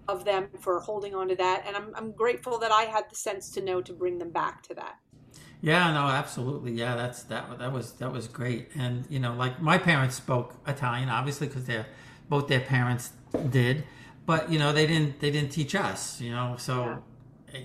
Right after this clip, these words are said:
Speaker 2: and, and, um, like I said, you know, I probably would have hated going to Italian school, but
Speaker 1: Yeah.
Speaker 2: sixty years later, seventy
Speaker 1: Right.
Speaker 2: years later,
Speaker 1: <laughs>
Speaker 2: I would have been very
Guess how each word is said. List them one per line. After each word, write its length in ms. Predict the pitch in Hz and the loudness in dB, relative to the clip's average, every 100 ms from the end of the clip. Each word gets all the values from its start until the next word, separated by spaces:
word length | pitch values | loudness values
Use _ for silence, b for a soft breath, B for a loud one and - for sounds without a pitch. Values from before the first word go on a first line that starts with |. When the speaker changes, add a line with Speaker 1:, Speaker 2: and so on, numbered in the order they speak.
| 127 | -6
Speaker 2:
and, 260 | 120 120 - - - | -4 -4 -8 -18 -8
and, 340 | 135 123 113 113 | -2 -2 -2 -4
um, 300 | 113 107 110 | -4 -4 -8
like 260 | - 123 127 | -4 -2 0
I 40 | 127 | 0
said, 320 | 175 139 - - | 0 -2 -4 -12
you 80 | - | -8
know, 200 | 113 113 - | -6 -6 -6
I 80 | 127 | -2
probably 280 | 143 147 | 2 2
would 120 | 151 147 | 2 0
have 80 | |
hated 260 | 143 147 131 | 0 0 0
going 220 | 131 127 | 0 0
to 100 | 131 | -2
Italian 420 | 127 139 131 127 | -4 -2 0 0
school, 300 | 127 - 127 | -2 -4 -2
but 180 | 120 107 - - - - - - | -2 -6 -12 -20 -20 -20 -20 -6
Speaker 1:
Yeah. 220 | 202 175 - - | -2 -2 -4 -6
Speaker 2:
sixty 340 | - 190 - | 2 2 4
years 240 | 160 143 139 | 4 4 4
later, 260 | 139 131 226 214 | 2 2 0 -2
seventy 240 | - - 131 | -4 -2 6
Speaker 1:
Right. 180 | 254 - | 8 10
Speaker 2:
years 120 | - | 8
later, 540 | 127 123 117 117 - - - | 6 2 2 2 0 -6 -4
Speaker 1:
<laughs> 120 | - | 4
Speaker 2:
I 100 | 180 | 6
would 160 | 180 | 6
have 140 | 156 135 | 6 2
been 100 | 151 | 4
very 240 | 160 160 | 4 4